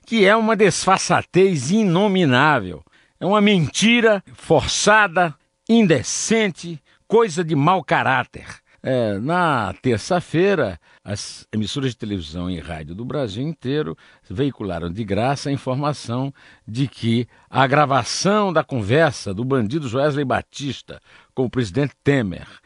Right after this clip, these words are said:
no porão do Jaburu, na calada da noite, sem agendamento,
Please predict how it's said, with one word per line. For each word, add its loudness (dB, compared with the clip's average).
no 0
porão 4
do -2
Jaburu, -4
na -4
calada 2
da 2
noite, -6
sem -4
agendamento, -4